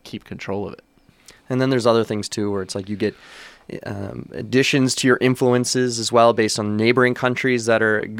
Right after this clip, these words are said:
Speaker 2: uh, connected to the area that you're trying to move into. And there's this, uh, there's a bunch of tracks Joel earlier mentioned, the space race, and that every round you have the option of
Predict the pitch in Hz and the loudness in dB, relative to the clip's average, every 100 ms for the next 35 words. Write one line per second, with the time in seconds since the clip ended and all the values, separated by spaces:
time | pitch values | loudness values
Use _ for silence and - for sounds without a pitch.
0 | - 113 - 113 - 123 117 - 120 104 | -8 -6 -6 -8 -8 -2 -2 0 -4 0
1 | 123 113 104 110 113 110 - 107 - 110 | 0 0 2 2 2 2 -2 -6 -4 -4
2 | 107 107 110 107 107 104 110 107 104 - | -2 -2 -2 -2 -4 -4 -4 -4 -6 -12
3 | - - _ - 110 110 104 107 107 98 | -20 -20 _ -6 -2 0 0 0 0 0
4 | 101 95 - 113 101 - 117 107 101 120 | -4 -4 -4 -4 -6 -4 -2 -2 0 0
5 | 110 - 104 104 - 113 110 101 113 107 | 0 -2 0 -2 -4 -2 0 2 2 0
6 | 107 107 107 98 - - 180 196 120 107 | -4 -4 -6 -6 -4 0 2 2 0 0
7 | 104 117 110 135 139 143 127 - - 120 | 0 -2 0 0 2 0 0 -4 -14 -2
8 | 120 123 113 110 110 110 107 107 107 104 | 2 4 4 0 -2 -2 0 0 0 0
9 | - 104 101 | -4 -6 -6